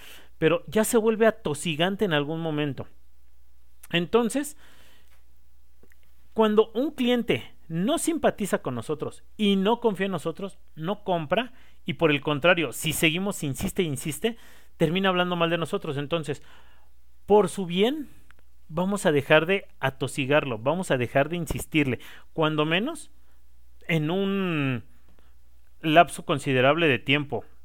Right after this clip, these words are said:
Digo, esto dependerá de cualquier, de, de, dependerá, perdón, del rubro del negocio, pero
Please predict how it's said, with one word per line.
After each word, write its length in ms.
Digo, 380
esto 200
dependerá 460
de 120
cualquier, 560
de, 140
de, 760
dependerá, 500
perdón, 340
del 300
rubro 400
del 180
negocio, 600
pero 760